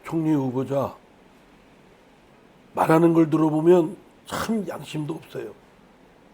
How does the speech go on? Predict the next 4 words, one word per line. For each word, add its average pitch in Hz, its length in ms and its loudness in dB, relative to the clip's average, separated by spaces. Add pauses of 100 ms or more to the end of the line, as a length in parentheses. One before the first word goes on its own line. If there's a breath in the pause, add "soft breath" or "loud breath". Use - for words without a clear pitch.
(760)
당장 175 320 6
그만두세요. 147 640 -6 (3750 soft breath)
윗물이 180 640 4
시궁창이니 160 1000 -2